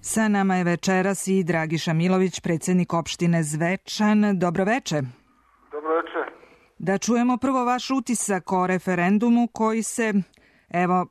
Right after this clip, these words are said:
Speaker 1: privodi kraju.
Speaker 2: Tako je, ja zaista mogu da izrazim svoje zadovoljstvo i odzivom naših građana, a,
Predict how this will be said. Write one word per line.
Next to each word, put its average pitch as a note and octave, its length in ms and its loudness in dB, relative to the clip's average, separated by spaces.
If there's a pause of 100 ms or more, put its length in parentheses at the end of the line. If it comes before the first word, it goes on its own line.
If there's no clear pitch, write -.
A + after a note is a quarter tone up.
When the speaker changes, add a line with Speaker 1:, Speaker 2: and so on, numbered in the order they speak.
(140)
Speaker 1:
privodi F#3+ 440 0
kraju. G#3 380 -4 (1300)
Speaker 2:
Tako C#3 280 -12
je, C#3+ 120 -4
ja C#3 180 0 (280)
zaista C3 320 -10
mogu C3 220 -10
da B2+ 140 -2
izrazim B2 460 -8
svoje C#3 280 -2
zadovoljstvo C3 760 -6 (140)
i A2+ 100 -12 (840)
odzivom D#3 480 -4
naših C3 400 -8
građana, D#3+ 540 -4 (680)
a, A#2 320 -8